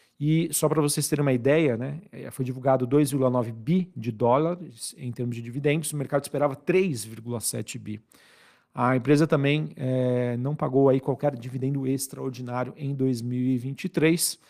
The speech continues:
A Petrobras, então, que segue, é, essa movimentação mais negativa, né, deve reagir negativamente.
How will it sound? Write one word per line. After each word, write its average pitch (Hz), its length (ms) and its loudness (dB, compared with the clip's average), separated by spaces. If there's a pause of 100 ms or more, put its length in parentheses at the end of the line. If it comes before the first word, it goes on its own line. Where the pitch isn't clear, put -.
(360)
A 127 420 2
Petrobras, 143 540 2
então, 135 400 0 (1000)
que 127 420 0
segue, 131 640 0
é, 123 260 -2
essa 127 200 -4
movimentação 127 760 -2
mais 123 320 -2
negativa, 139 520 -4
né, 135 140 0
deve 127 240 -4
reagir 120 320 -4
negativamente. 135 920 -4